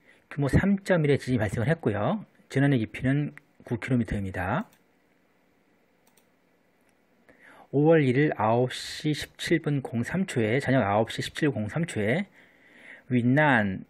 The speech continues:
따리조 빈추안시엔에서 규모 이 점 팔의 지진이 발생을 했고,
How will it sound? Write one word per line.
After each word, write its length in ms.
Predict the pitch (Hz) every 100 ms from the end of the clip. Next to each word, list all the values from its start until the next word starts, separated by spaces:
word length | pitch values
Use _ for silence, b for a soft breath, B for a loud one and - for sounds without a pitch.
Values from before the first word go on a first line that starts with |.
| -
따리조 960 | 214 160 135 143 131 107 101 104 - _
빈추안시엔에서 1600 | - 160 160 160 156 - 170 156 - - 139 104 - 95 120 214 _ b b b b b b
규모 240 | - 131
이 140 | 117 120 -
점 200 | 143 135
팔의 220 | 143 139
지진이 200 | - 113
발생을 320 | 101 113 110
했고, 520 | 147 - 98 107 208